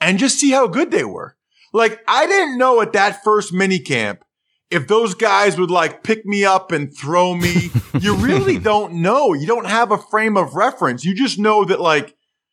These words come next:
Speaker 1: they're on T V every week.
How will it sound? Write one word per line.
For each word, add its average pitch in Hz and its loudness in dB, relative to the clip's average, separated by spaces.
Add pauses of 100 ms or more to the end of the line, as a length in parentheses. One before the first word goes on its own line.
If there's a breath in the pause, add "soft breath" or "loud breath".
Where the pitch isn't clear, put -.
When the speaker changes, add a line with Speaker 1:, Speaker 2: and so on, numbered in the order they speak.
(720)
Speaker 1:
they're 175 2
on 208 2
T 202 0
V 196 -2
every 190 2
week. 185 0